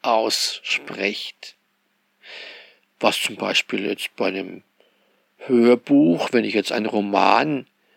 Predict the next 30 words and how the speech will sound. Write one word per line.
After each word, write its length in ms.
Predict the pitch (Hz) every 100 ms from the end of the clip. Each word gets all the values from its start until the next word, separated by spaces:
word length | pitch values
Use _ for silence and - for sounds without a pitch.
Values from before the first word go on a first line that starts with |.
| _ _ _ -
genau 440 | 113 110 107 107
wiedergeben 640 | 139 151 135 104 107 98
will, 320 | 101 98 131 147 _ _ _ _ _ - -
von 180 | 120
einem 200 | 113 101 - -
bekannten 480 | 95 104 104 - -
Autor, 680 | 123 101 107 - 120 131 139 _ _ _ _ _ _ _ _ _ _ _ _ _ - - -
äh, 280 | 131 117 110 - - _ -
natürlich 400 | 117 131 117 -
dann 320 | 110 101 - _ _
machen 380 | 127 - - 110
muss. 340 | 92 95 -
Da 80 | -
kann 160 | 95 113
ich 60 |
ja 60 | 110
nicht 120 | 107
einfach 240 | 107 98 123
irgendwelche 460 | 113 107 101 101 _ _ - 95
Wörter 260 | 117 135
weglassen. 520 | 104 - - - - - _ _ _ _
Das 120 | -
wäre 120 | 117 113
dann 160 | 110
nicht 160 | 113 -
mehr 280 | 107 98 - _ _ _ _ _ _ _ _ _ _ _ _ _ _ _ _ -
okay 400 | - - 135 -
in 120 | 104
irgendeiner 240 | 98 98
Form. 400 | - 101 98 107